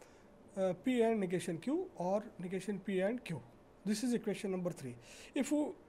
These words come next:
if we look at this particular formula, okay, this is R, this is R, okay. So I think still we cannot, uh, conclude that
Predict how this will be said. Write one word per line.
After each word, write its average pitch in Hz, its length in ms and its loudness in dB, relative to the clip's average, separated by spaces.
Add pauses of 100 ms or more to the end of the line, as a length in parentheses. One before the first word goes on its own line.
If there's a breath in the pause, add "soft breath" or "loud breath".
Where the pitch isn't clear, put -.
if 262 200 -6
we 311 100 2
look 233 260 0
at 285 180 -2
this 269 140 -4
particular 226 360 -4
formula, 160 520 -4 (200)
okay, 196 200 -2
this 180 220 -2
is 208 220 -2
R, 180 360 -2
this 185 140 -8
is 175 240 -6 (100)
R, 151 260 -4 (300)
okay. 170 320 -4 (540 loud breath)
So 226 680 4 (640 loud breath)
I 214 100 2
think 240 240 0
still 277 420 0 (120)
we 214 80 -2
cannot, 233 420 0
uh, 190 120 4 (200)
conclude 208 520 2
that 208 180 2